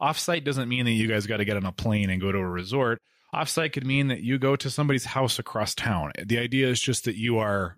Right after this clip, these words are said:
away from your day-to-day office so that you are not thinking about your day-to-day office. You need to be thinking about the bigger ten-year picture. So,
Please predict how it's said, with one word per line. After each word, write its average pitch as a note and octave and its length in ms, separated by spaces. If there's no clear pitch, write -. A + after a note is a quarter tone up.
away A#2+ 380
from A2 400
your G2+ 160
day-to-day G2 480
office F2 420
so - 200
that F2+ 140
you F2+ 200
are F2 80
not D#2+ 220
thinking F#2+ 360
about D#2+ 260
your F2 100
day-to-day E2+ 340
office. G2+ 400
You A2+ 60
need A#2 80
to A2+ 60
be F#2+ 100
thinking F#2+ 340
about F#2+ 240
the C3 80
bigger B2+ 380
ten-year G2+ 400
picture. - 400
So, - 300